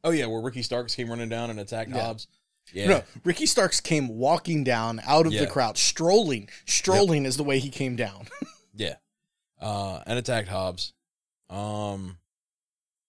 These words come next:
Speaker 1: then, yeah, we had the Lucha Bros versus Swerve in Our Glory. Swerve in Our Glory wins. Um, which it looks like, it looked like at one point that they were gonna break them up, but now maybe they're not.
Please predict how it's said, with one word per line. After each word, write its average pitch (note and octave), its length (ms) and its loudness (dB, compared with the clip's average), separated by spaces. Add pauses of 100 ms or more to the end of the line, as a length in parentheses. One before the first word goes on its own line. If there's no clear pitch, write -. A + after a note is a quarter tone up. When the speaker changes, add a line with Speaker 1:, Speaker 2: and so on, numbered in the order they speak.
(160)
Speaker 1:
then, B2+ 160 -6
yeah, B2 160 -2
we A#2+ 160 -2
had A2 160 0
the G#2+ 80 -6
Lucha A#2+ 300 -6
Bros A#2 340 -2
versus G#2 500 -4
Swerve A2+ 460 -2
in G2+ 80 -8
Our F#2+ 120 -6
Glory. A#2+ 360 -4
Swerve G#2+ 240 -4
in G2 60 -6
Our F#2+ 80 -6
Glory F#2+ 260 -6
wins. G#2 680 -8 (680)
Um, F#2 540 -10 (1120)
which B2 240 -6
it B2+ 80 0
looks C3 240 -2
like, C3 220 0 (320)
it A#2+ 160 -4
looked F3+ 280 -2
like F#3+ 280 -2
at C#3+ 100 0
one E3 220 -4
point F#3+ 380 -4
that D3 180 -8
they D#3 100 -2
were D3+ 160 -4
gonna D3 540 -4 (1000)
break C#3+ 220 -4
them C#3+ 160 -4
up, C#3+ 340 -2
but A2+ 120 -10
now A#2+ 180 -6
maybe C#3 240 -4
they're B2+ 160 -4
not. D#3+ 480 -2